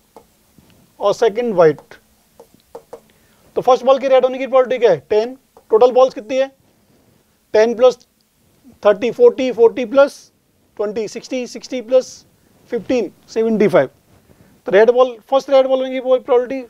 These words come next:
टेन बाई सेवेंटी फ़ाइव। रिप्लेसमेंट के साथ कर रहे हैं तो सेकंड बॉल के लिए व्हाइट होने की प्रोबेबिलिटी क्या है?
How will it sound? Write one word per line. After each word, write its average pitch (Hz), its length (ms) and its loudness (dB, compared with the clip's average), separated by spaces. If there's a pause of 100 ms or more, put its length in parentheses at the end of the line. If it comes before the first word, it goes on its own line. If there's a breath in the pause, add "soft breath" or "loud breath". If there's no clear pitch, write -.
(100)
टेन 233 220 0
बाई 240 180 2
सेवेंटी 226 400 -6
फ़ाइव। 202 200 -6 (880 soft breath)
रिप्लेसमेंट 254 500 0
के 285 60 0
साथ 262 140 2
कर 262 160 2
रहे 254 80 2
हैं 262 80 0
तो 277 80 -4
सेकंड 254 280 0
बॉल 269 180 2
के 294 140 -6
लिए 277 220 -4 (1160)
व्हाइट 240 240 2
होने 262 140 -2
की 262 80 -2
प्रोबेबिलिटी 262 300 2
क्या 262 120 2
है? 269 120 0